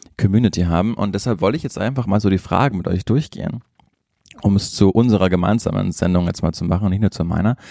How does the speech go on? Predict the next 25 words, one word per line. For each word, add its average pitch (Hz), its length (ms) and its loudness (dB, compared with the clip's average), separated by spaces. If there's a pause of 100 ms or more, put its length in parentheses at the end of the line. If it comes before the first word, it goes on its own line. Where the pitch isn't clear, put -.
(400)
Und 104 280 0
der, 98 360 2
die, - 260 -14
die - 120 -10
meiste 98 360 0
Frage, 104 380 -2
die - 80 -4
kam, 101 580 -2
war 87 520 0
wirklich, 98 680 -4 (140)
ähm, 87 440 -4
wie 87 120 -4
ich 101 120 -4
zum 101 160 -2
Radio 110 320 2
gekommen - 460 -4
bin. 98 240 0
Ich 110 140 -6
weiß 107 100 -2
gar 95 100 -2
nicht, 87 120 0
ob 87 60 -2
ich 87 60 -4
die 87 120 -4
Namen 92 340 0